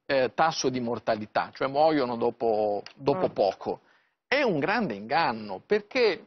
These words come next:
Speaker 1: i Bill Gates nascono non perché dai qualche spicciolo a qualche creativo, ma perché c'è un'idea di paese e di come fai ripartire il paese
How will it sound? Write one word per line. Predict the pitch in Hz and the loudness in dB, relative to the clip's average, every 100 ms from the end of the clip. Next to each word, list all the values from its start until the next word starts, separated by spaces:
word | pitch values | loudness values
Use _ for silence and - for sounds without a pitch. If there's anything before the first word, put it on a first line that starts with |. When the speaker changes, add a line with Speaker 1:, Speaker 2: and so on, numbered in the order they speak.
| - | -16
Speaker 1:
i | - 240 | -6 -2
Bill | 240 185 | 0 2
Gates | 180 127 156 | 2 2 -2
nascono | 180 147 - 123 143 | 0 0 -2 -6 0
non | 214 190 | 0 2
perché | 139 123 151 | 0 0 -2
dai | 135 139 | 2 2
qualche | 135 127 131 | 0 -4 -6
spicciolo | - - 170 - 135 120 117 | -8 -8 -8 -4 -2 0 2
a | 127 | 0
qualche | - 135 131 127 | 2 0 0 -4
creativo, | 127 120 110 135 107 92 - _ | -2 -4 -4 -6 -8 -8 -12 _
ma | 165 | -2
perché | 190 190 208 | 0 0 0
c'è | 220 | 2
un'idea | 214 196 175 165 135 247 202 127 | 2 2 2 4 4 4 4 2
di | 127 | -2
paese | 120 127 147 180 190 139 135 - | 0 0 2 4 4 4 0 0
e | 143 | -6
di | 123 | -6
come | - 160 | -4 -4
fai | 117 147 | 0 -2
ripartire | 131 123 123 143 | -2 -4 -2 -4
il | 123 | -2
paese | 135 190 175 120 | 0 2 2 0